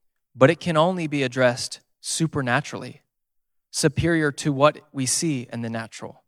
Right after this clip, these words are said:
superior to nature. We know Jesus tells us our war is not against flesh and blood, flesh and blood, what's in the natural,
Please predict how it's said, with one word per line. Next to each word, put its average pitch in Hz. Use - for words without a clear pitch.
superior 147
to 143
nature. 139
We 147
know 175
Jesus 160
tells 160
us 127
our 135
war 156
is 139
not 139
against 131
flesh 120
and 110
blood, 120
flesh 127
and 127
blood, 117
what's 127
in 135
the 127
natural, -